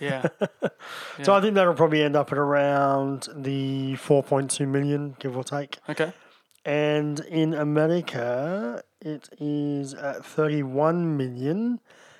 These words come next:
Speaker 2: At three million per week. What did I say in America?
Speaker 1: Fifty-five.
Speaker 2: Fifty-five, thirty-one, five.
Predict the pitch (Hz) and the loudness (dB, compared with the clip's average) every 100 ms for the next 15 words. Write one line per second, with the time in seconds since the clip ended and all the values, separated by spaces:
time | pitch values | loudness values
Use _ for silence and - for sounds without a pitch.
0 | _ 147 - - 165 160 151 151 151 147 | _ -16 -14 -4 2 2 2 2 2 0
1 | 143 139 131 - 143 135 131 143 131 147 | 0 -2 -8 -6 -4 -2 -2 -4 -4 -4
2 | 160 180 165 165 156 151 165 160 254 - | -2 0 0 0 0 0 0 -2 -6 -10
3 | - - _ - 165 151 147 131 - - | -20 -20 _ -10 -10 -4 -6 -6 -12 -20
4 | - - 143 117 - 135 131 131 131 127 | -20 -4 -4 -4 -6 -6 -4 -4 -6 -10
5 | - 127 123 123 | -10 -8 -8 -8